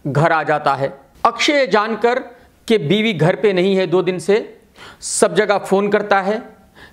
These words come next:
कहीं पता नहीं चलता और फिर वो एक अपने दोस्त के घर के सामने जाता है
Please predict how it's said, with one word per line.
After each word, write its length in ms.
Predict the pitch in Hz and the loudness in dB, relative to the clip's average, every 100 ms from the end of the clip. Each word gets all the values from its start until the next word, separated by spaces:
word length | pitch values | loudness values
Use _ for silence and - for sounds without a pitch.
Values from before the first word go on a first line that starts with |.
| _ | _
कहीं 200 | 185 185 202 | 0 2 0
पता 240 | 170 180 | 0 0
नहीं 160 | 180 180 | 0 0
चलता 340 | 190 175 196 220 - - _ - - - | 0 0 -2 -4 -10 -20 _ -20 -16 -2
और 220 | 262 269 - | 0 0 -2
फिर 280 | - 302 320 - - _ - - | 0 0 0 -6 -18 _ -20 -8
वो 300 | 185 214 254 - 214 | 0 4 2 2 0
एक 240 | 240 254 | 0 0
अपने 280 | 233 226 233 | -2 0 -2
दोस्त 400 | 151 185 214 - | 2 2 0 0
के 100 | - | -2
घर 240 | 226 143 165 | 0 0 -2
के 240 | - 208 | 0 0
सामने 580 | 214 - - 165 190 202 | 0 -4 -2 0 0 0
जाता 340 | 170 151 160 160 | 2 0 0 -2
है 400 | 165 208 - | -2 -4 -10